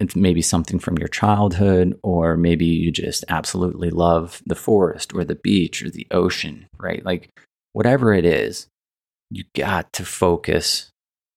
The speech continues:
all of your attention on that comforting place. Okay, imagine it as vividly as possible. All the while doing that by calming your breath, getting control of your breathing, that muscle tension,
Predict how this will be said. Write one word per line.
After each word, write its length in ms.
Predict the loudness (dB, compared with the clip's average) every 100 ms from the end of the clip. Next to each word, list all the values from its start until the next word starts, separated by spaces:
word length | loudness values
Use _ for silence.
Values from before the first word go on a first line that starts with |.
| -4
all 160 | 0 2
of 100 | 2
your 140 | 2
attention 640 | 0 0 -2 -2 -4 -6 -6
on 420 | -4 0 0 0 -4
that 240 | -4 -4 -6
comforting 420 | -8 -6 -8 -4
place. 520 | -4 -4 -6 -10 -12 _ _ _ _ _
Okay, 200 | -6 -2
imagine 600 | 0 2 4 4 2 2 0
it 160 | 0 -6
as 300 | -8 -4 -4
vividly 880 | -8 -4 -2 -2 -2 0 0 0 -6 _ _ _ -6
as 280 | -2 0 -2
possible. 720 | -2 -2 -2 -4 -6 -8 -8 _ _ _ _ _ _ _ _ _ _
All 240 | 0 2 4
the 100 | 4
while 420 | 4 4 2 2
doing 380 | 0 2 4 4
that 300 | 4 2 -2 _ _ -12
by 160 | -4 -4
calming 520 | 0 0 2 2 2
your 100 | 0
breath, 560 | 0 2 4 2 -2 -4
getting 260 | -2 -2 -4
control 540 | -8 -8 0 2 2
of 100 | 2
your 100 | -2
breathing, 600 | 0 2 4 4 2 2
that 180 | -2 -2
muscle 360 | 0 -2 -2
tension, 760 | -6 -2 0 0 0 0 -4